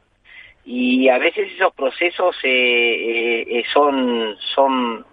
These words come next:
no son agradables, están llenos de incertidumbre, eh, vienen las lesiones, lo-, los momentos malos.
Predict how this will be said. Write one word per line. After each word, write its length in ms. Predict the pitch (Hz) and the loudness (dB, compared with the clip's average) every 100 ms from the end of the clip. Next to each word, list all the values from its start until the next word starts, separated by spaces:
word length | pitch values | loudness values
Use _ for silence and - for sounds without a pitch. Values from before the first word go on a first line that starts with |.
| - 123 | -10 -4
no 140 | 131 | -4
son 220 | - 143 | 0 2
agradables, 720 | 127 139 139 165 151 127 123 _ _ _ _ _ _ _ - | 4 6 6 4 0 -4 -14 _ _ _ _ _ _ _ -20
están 380 | - - 131 127 - | -18 -6 -6 -6 -8
llenos 220 | 135 127 | -6 -6
de 60 | 117 | -8
incertidumbre, 1080 | 104 - - 110 147 165 135 120 123 - - | -8 -10 -8 -2 2 2 2 2 2 0 -8
eh, 520 | - 101 98 - - - | -8 -6 -6 -8 -10 -2
vienen 300 | 131 131 120 | 0 2 4
las 140 | 113 | 2
lesiones, 800 | 104 104 - 147 151 127 123 120 - _ _ _ _ _ _ | 0 -6 0 2 2 2 0 0 -6 _ _ _ _ _ _
lo-, 480 | - 113 110 110 107 | 0 2 4 2 0
los 200 | 98 101 | -2 -4
momentos 580 | - 107 127 - - - | -2 0 2 0 -2 0
malos. 500 | 131 156 147 123 131 | 2 2 2 -2 -4